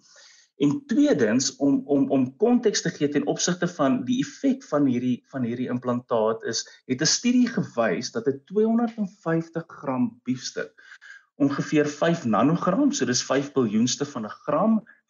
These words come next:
van hierdie hormoon bevat versus twee punt vyf nanogram in 'n dier wat nie behandel is nie.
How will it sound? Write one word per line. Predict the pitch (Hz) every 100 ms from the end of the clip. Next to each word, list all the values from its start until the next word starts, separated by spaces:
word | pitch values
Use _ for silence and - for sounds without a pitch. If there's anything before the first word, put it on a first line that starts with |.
| -
van | 226
hierdie | 214 180 175
hormoon | 143 143 110 110 123
bevat | 120 113 - 151 214 - _ _ _ _
versus | 120 151 180 170 160 - _ _
twee | 175 185 196 185
punt | 190 175
vyf | - - 156 147
nanogram | 123 107 123 131 135 123 120
in | 120
'n | 107
dier | 113 120 131
wat | 117 -
nie | 107 120
behandel | 131 110 98 98 95
is | 90 -
nie. | -